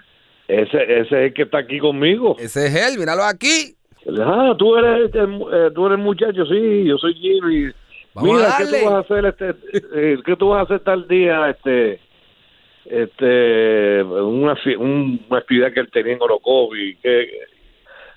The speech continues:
Speaker 1: y yo, "Bueno, no voy a hacer nada. Yo tengo un ensayo tal día, este, eh, ¿quieres para que vayas al ensayo?"
Speaker 2: Vamos para allá.
Speaker 1: Pues, pues fui al ensayo. Entonces, ¿qué pasó? Que el ensayo... Ese mismo día que yo iba a ensayar con Willy Rosario, me tocaba ensayar con Rafi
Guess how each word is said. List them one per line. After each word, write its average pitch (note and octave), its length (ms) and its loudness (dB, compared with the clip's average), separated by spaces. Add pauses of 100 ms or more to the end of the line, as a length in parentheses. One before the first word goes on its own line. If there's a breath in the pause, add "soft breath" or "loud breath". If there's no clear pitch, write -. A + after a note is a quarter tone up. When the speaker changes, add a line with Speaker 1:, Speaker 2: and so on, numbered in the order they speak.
Speaker 1:
y G2 60 -2
yo, F#2+ 100 2
"Bueno, A2+ 260 2
no G3+ 160 0
voy A#2 100 2
a - 20 2
hacer A#2+ 200 -2
nada. F3 380 0
Yo C3+ 120 0
tengo F3 200 -2
un G3+ 80 2
ensayo F#3+ 300 0
tal F3+ 200 -2
día, E3+ 280 2
este, A2 760 0
eh, G#2 540 -2
¿quieres D3+ 340 0
para B2+ 140 -4
que A#2+ 100 -2
vayas C3+ 300 2
al D#3+ 120 -2
ensayo?" A2 520 -4 (100)
Speaker 2:
Vamos A2 180 -4
para G2+ 160 -4
allá. F2 220 -10 (560)
Speaker 1:
Pues, - 180 0 (320)
pues A2+ 180 -2
fui D#3 120 2
al A#3 100 0
ensayo. C3+ 600 0
Entonces, A#2 400 -2
¿qué D#3+ 100 0
pasó? B2 360 -2
Que A2 300 0 (260 loud breath)
el G#2+ 180 -2
ensayo... C#3+ 640 0 (520 loud breath)
Ese D3 360 0
mismo F3+ 400 0
día F3 200 2
que C#3+ 80 -8
yo C3+ 80 0
iba D3 100 0
a - 40 2
ensayar D3+ 180 0
con D3+ 120 -4
Willy D#3 140 -2
Rosario, D#3 300 0
me C3+ 100 -2
tocaba B2+ 320 -2
ensayar D3 280 -4
con C#3 160 -4
Rafi A#2+ 280 -6